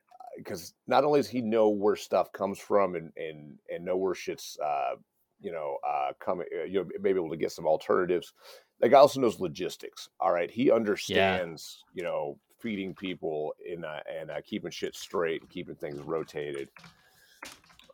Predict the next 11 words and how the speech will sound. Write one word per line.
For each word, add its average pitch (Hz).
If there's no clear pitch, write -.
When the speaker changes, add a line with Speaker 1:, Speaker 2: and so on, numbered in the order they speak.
Speaker 1:
Uh, 87
man, 98
Speaker 2:
We've 135
got, -
Speaker 1:
yeah. -
Speaker 2:
uh, 101
we've 120
got 143
an 123
agricultural 127
co-op 87